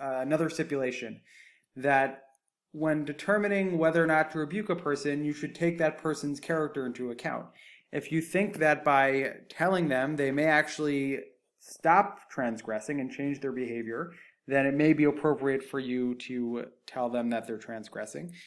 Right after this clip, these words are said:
But if you think that they will continue on, uh, you shouldn't tell them. So determining whether or not to, uh, rebuke a person is contingent on the person. This seems like a level-headed way to approach this principle.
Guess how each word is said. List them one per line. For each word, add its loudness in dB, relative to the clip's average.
But 0
if 2
you -2
think -4
that 2
they 4
will 2
continue -2
on, 4
uh, 0
you -4
shouldn't -6
tell -8
them. -10
So 2
determining 4
whether 6
or 6
not 6
to, 0
uh, -2
rebuke 0
a 2
person -2
is -4
contingent -4
on 0
the 0
person. -10
This 0
seems 2
like 4
a 4
level-headed 2
way 0
to -4
approach -8
this -14
principle. -14